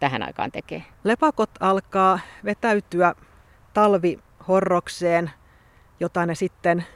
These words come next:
Speaker 2: viettää keväälle asti. Et horroksen aikana ne voivat kyllä herätä vähän liikkumaan tai mikä itse asiassa hauskaa, niin myöskin nukkumaan. Eli se talvihorros ei ole nukkumista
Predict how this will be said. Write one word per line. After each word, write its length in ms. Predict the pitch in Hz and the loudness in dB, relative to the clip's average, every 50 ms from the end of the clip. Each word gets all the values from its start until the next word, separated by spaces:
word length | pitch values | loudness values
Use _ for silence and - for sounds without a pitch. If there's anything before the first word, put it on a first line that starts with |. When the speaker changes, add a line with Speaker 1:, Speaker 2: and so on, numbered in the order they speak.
| - _ - 185 | -20 _ -8 -2
Speaker 2:
viettää 600 | 175 190 196 190 - _ _ - 180 175 170 170 - - _ _ _ - - | 0 2 2 0 -2 _ _ -2 0 2 0 0 -4 -10 _ _ _ -8 -4
keväälle 580 | 190 180 170 196 190 180 170 170 165 165 170 170 - _ - | -2 -2 0 2 2 2 2 2 0 -2 -2 -6 -10 _ -2
asti. 540 | 180 185 190 - - - - - 175 160 - - - - - - - _ _ _ _ _ - | -2 -2 -2 -2 -6 -8 -4 -2 -4 -4 -4 -12 -20 -20 -20 -20 -20 _ _ _ _ _ -16
Et 100 | 160 - - - | -16 -10 -4 -2
horroksen 680 | 208 214 220 220 202 - - - 196 185 175 175 - - _ - | 0 2 2 2 0 -2 -2 -2 0 0 0 -2 -4 -6 _ 0
aikana 600 | 190 202 214 214 208 - 190 180 175 175 170 165 - - - | 2 4 4 2 2 2 2 2 4 2 2 0 -2 -6 -8
ne 260 | 185 180 180 170 160 - - _ _ _ _ _ - - 175 | -4 -2 0 0 -2 -4 -10 _ _ _ _ _ -10 -4 0
voivat 380 | 214 220 220 - 190 - - | 0 0 0 0 -4 -6 -6
kyllä 360 | - 180 175 170 175 170 165 - - - - - | -6 -4 -2 -2 -2 -4 -4 -6 -10 -16 -12 -8
herätä 460 | 180 180 202 208 208 - - 233 240 - - - 170 | -6 -2 -2 -2 -2 -2 -2 -4 -4 -6 -8 -6 -6
vähän 300 | 170 165 180 175 175 175 | -4 -4 -4 -4 -4 -2
liikkumaan 720 | 180 185 180 - _ - 170 170 170 165 160 160 160 165 | -2 -2 -2 -4 _ -8 -6 -4 -4 -2 -2 -4 -4 -4
tai 260 | - - 170 170 170 - - - - | -4 -2 0 0 -2 -4 -8 -16 -14
mikä 460 | 180 170 170 165 - 185 175 170 - - | -8 -6 -6 -4 0 2 2 2 0 -2
itse 360 | - 107 - 180 - - 170 | -10 -12 -10 -10 -8 -4 -2
asiassa 600 | 170 170 - - 175 165 165 160 - - 180 160 - - - - - | -2 -2 -2 -4 -4 -4 -4 -4 -2 -2 -2 -2 -2 -6 -20 -12 -4
hauskaa, 520 | - 180 175 185 - - - 175 170 165 | -2 0 0 0 -2 -4 -4 -2 -2 -2
niin 180 | 165 165 160 165 | -2 -2 -2 -2
myöskin 480 | 175 180 175 175 - - 180 170 165 - 165 | 0 0 -2 -2 -2 -4 -4 -4 -4 -6 -6
nukkumaan. 840 | 185 202 214 208 - - - - 180 170 160 160 160 170 170 175 175 170 | -4 -2 -2 -2 -4 -8 -10 -6 -4 -4 -2 -2 0 0 0 -2 -4 -6
Eli 180 | 175 175 175 175 | -4 -4 -4 -4
se 120 | 175 185 | -4 -6
talvihorros 840 | 170 - - 196 185 185 175 180 165 170 196 196 190 185 170 165 - | -6 -4 -2 0 0 0 0 -4 -4 -2 -2 -2 -2 -2 -4 -6 -6
ei 260 | - 175 175 170 170 | -6 -4 -2 -2 -2
ole 260 | 160 165 170 165 - - - - | -2 -2 -2 -2 -4 -6 -12 -8
nukkumista 840 | 190 202 220 - - - - 190 175 165 165 156 - - - - 170 | -6 -4 -4 -4 -6 -6 -4 -2 -2 -2 -4 -6 -8 -4 0 0 0